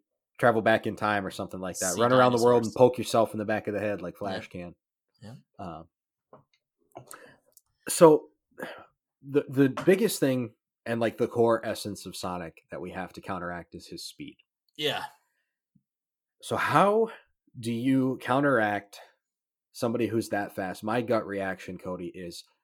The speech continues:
Speaker 1: make him come to us for some reason.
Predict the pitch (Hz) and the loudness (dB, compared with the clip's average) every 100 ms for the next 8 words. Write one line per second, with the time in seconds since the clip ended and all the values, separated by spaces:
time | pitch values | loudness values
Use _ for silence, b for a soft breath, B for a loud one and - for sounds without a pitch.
0 | _ _ _ _ 101 101 127 147 - - | _ _ _ _ -6 2 4 2 -2 -8
1 | 120 113 110 110 - 107 101 98 95 95 | -2 0 0 -6 -4 -4 -4 -6 -8 -8
2 | - - 95 - 92 85 85 - | -10 -12 -14 -10 -10 -8 -12 -14